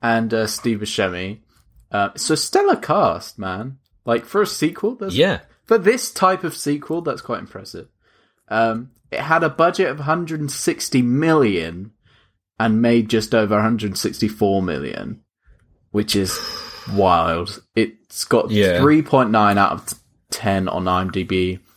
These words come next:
Speaker 1: four percent on Rotten Tomatoes, and only twenty-three Metacritic slide the movie. Only twenty-three.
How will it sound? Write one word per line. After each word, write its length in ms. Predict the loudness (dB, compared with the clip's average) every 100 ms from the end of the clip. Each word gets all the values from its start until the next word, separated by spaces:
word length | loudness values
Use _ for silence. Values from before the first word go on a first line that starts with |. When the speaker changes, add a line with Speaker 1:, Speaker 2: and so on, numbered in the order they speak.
| _ _
Speaker 1:
four 260 | 2 2
percent 340 | 2 2 0 0
on 140 | -4
Rotten 200 | -4 -6
Tomatoes, 720 | -6 -2 -2 0 0 -2 -4 -6
and 140 | -4
only 300 | -2 0 -2
twenty-three 1300 | -4 -4 2 4 4 0 -6 0 2 4 2 0 -8 _ _ _ _ -10
Metacritic 640 | -10 -10 -12 -10 -10 -10
slide 320 | -10 -8 -8 -10
the 60 |
movie. 500 | -12 -12 -12 -14 -16 _
Only 360 | 2 4 4 2
twenty-three. 800 | 2 0 0 0 0 0 -2